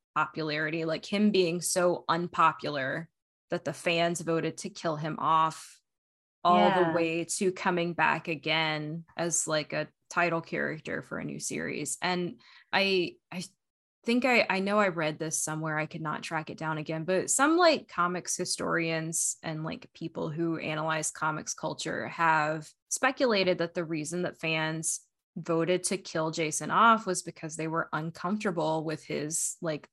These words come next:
Speaker 1: lower class identity and the way that that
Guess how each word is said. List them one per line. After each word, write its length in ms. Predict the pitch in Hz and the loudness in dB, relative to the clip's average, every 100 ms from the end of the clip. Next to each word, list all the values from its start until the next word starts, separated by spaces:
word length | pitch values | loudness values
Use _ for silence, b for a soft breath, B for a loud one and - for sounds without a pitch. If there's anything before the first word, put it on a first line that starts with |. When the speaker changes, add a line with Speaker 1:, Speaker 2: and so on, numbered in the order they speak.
| - | -10
Speaker 1:
lower 520 | 156 151 151 160 165 | -6 -4 -2 -2 -4
class 640 | - - 156 156 - - - - | -4 0 2 2 0 -4 -6 -8
identity 680 | 156 165 180 - - 127 _ | -6 -4 -4 -4 -8 -10 _
and 200 | 165 160 | -8 -8
the 80 | 160 | -8
way 240 | 151 165 | -4 -4
that 200 | 151 165 | -4 -4
that 320 | 156 151 151 | -2 0 0